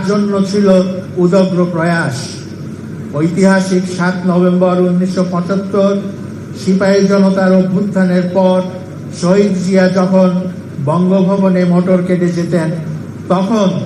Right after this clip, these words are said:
রাস্তার দুপাশে কৌতূহলী মানুষ তাকে এক নজর দেখার জন্য হুড়মুড় করে ঝাঁপিয়ে পড়ত। জনপ্রিয়তার জন্য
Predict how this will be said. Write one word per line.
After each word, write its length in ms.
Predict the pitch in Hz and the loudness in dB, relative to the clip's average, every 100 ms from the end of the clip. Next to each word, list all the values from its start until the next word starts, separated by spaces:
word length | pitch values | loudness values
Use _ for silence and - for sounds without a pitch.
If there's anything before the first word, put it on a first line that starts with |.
| - - - - - - - | -8 -12 -14 -14 -14 -12 -6
রাস্তার 600 | 143 180 190 - 190 185 | -2 -2 -2 0 0 2
দুপাশে 600 | 170 190 208 196 180 143 123 - - - - | 2 0 0 0 -2 -2 -6 -8 -12 -8 0
কৌতূহলী 600 | 185 208 226 208 214 190 | 2 4 2 2 2 2
মানুষ 600 | 175 190 196 185 - - - - - - | 2 2 2 2 2 -4 -10 -12 -14 -4
তাকে 240 | 180 180 | -4 0
এক 260 | 202 190 185 190 | 0 0 0 0
নজর 340 | 185 185 185 156 | 2 4 2 2
দেখার 340 | 185 196 214 190 175 | -2 0 -2 -2 0
জন্য 440 | 190 170 165 143 - - - - | 0 0 -2 -2 -4 -10 -10 2
হুড়মুড় 500 | 175 196 196 202 190 | 4 6 4 4 2
করে 280 | 190 175 170 | 2 2 2
ঝাঁপিয়ে 420 | 165 175 175 165 165 | -2 0 0 0 -2
পড়ত। 360 | 151 147 147 120 - - 147 - - - - - - - - - - - - - - - - - | -4 -6 -8 -8 -8 -10 -10 -10 -10 -12 -10 -10 -10 -10 -12 -10 -10 -12 -12 -12 -12 -10 -8 -2
জনপ্রিয়তার 920 | 156 185 190 185 185 190 190 185 175 | 2 2 2 4 4 4 2 2 2
জন্য 520 | 180 185 185 185 180 | 2 2 4 2 2